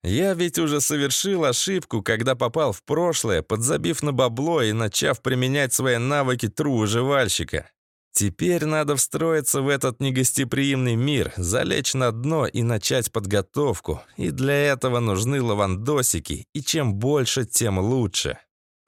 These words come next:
В стремительном темпе я выворачиваю карманы брюк и пиджаков, вытряхиваю лопатники, барсетки и подсумки.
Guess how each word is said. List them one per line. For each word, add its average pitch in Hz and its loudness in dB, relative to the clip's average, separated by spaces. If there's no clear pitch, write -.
В - 0
стремительном 175 0
темпе 170 -2
я 135 2
выворачиваю 131 0
карманы 120 2
брюк 127 0
и 120 2
пиджаков, 101 0
вытряхиваю 139 0
лопатники, 120 0
барсетки 98 0
и 98 0
подсумки. 98 -2